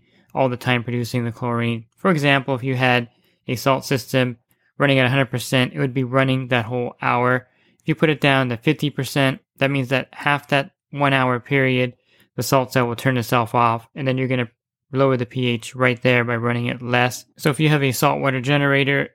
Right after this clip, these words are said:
chances are you're gonna see your P H skyrocket to, like, eight point four or above. I mean, most test kits stop at eight point four, so you don't know the true P H in that pool, and it really skyrockets in a saltwater generator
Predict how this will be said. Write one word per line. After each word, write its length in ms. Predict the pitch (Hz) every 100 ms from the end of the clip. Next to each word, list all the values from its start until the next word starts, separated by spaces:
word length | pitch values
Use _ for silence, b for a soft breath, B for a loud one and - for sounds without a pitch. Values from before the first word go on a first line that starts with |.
| _
chances 460 | - 160 147 135 127
are 180 | 135 131
you're 160 | 127
gonna 160 | 131 127
see 160 | -
your 120 | 131 123
P 260 | - 127
H 140 | 127 -
skyrocket 960 | - - 127 127 127 123 120 127 120 b b b b
to, 80 |
like, 220 | 131 117 -
eight 220 | - 139 -
point 260 | 139 127
four 400 | 113 127 123 127
or 140 | 127 123
above. 520 | 110 123 123 120 -
I 40 | 147
mean, 200 | 123 117
most 280 | 135 127 -
test 260 | 139 -
kits 200 | - 123
stop 400 | - - 123 120
at 60 | 117
eight 160 | 117
point 280 | - 123 113
four, 400 | - 123 123 117 B B B
so 100 | B
you 40 | 139
don't 120 | 127
know 160 | 123 117
the 100 | 107
true 240 | - 135
P 240 | 120 131 123
H 180 | 117
in 80 | 123
that 220 | 117 113
pool, 420 | - 120 117 113 110 b b b -
and 240 | 120 117
it 100 | 131
really 260 | 127 143 127
skyrockets 720 | - 123 120 120 113 120 -
in 120 | 127
a 80 | 113
saltwater 520 | - 120 123 120 110
generator 680 | 110 127 120 117 117 117 110